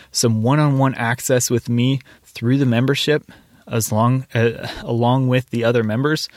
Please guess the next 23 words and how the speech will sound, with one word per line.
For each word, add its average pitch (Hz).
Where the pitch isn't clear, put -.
And -
so 135
this, 156
I'm 127
really 156
excited 120
about 113
this 110
if 110
you 113
can't -
tell. 113
And, 110
and 120
so 110
looking 127
forward 127
in 120
twenty 127
nineteen, 143
uh, 110
this 113
is 123